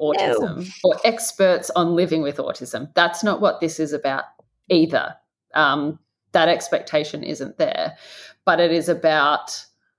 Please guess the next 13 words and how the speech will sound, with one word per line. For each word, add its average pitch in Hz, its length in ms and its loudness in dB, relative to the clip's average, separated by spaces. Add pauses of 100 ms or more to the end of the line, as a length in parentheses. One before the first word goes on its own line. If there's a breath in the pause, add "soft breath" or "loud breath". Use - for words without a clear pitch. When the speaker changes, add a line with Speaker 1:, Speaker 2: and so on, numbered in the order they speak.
(1400)
Speaker 1:
learning 165 460 2
a 156 60 2
little 156 300 2
bit 151 240 -2
more, 180 640 -2 (460)
I 202 80 -2
guess, 214 320 0
and 175 120 2
not 175 260 2
just 143 300 0
about 147 320 0
autism, 233 640 0
but 139 240 2